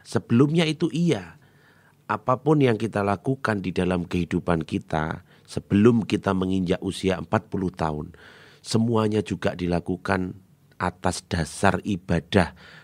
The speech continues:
kepada Allah Subhanahu wa Ta'ala. Kan jelas, bahkan dikatakan "Inna sholati wa nusuki wa mahyaya wa mamati lillahi rabbil alamin." Semuanya itu adalah untuk ibadah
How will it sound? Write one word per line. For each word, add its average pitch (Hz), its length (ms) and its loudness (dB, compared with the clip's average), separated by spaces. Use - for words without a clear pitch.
kepada 90 400 -4
Allah 85 320 0
Subhanahu 82 640 -6
wa 80 80 -6
Ta'ala. - 480 -12
Kan 131 160 4
jelas, 110 720 -2
bahkan - 640 -2
dikatakan 85 800 -2
"Inna 95 400 0
sholati 90 560 0
wa 87 160 2
nusuki 90 480 -2
wa 85 160 0
mahyaya 87 560 0
wa 82 80 2
mamati 98 560 2
lillahi 90 480 4
rabbil 80 320 0
alamin." 80 400 0
Semuanya 113 560 -2
itu 107 240 -2
adalah 95 240 0
untuk 95 400 -2
ibadah 90 560 4